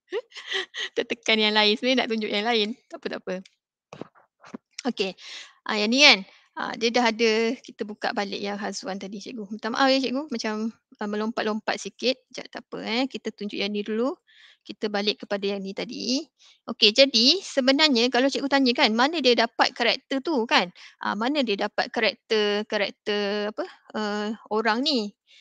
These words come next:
Kan, sebenarnya karakter tu dia boleh ambil daripada,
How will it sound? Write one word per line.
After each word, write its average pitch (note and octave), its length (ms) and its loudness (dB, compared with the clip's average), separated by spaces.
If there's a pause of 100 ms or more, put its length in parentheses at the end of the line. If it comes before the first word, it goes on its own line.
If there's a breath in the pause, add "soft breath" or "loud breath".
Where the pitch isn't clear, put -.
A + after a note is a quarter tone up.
(140)
Kan, B3 160 6
sebenarnya C#4 480 -2
karakter B3+ 520 -2
tu D#4+ 120 -4
dia C4+ 160 0
boleh C4 240 -2
ambil B3 320 0
daripada, A3 560 0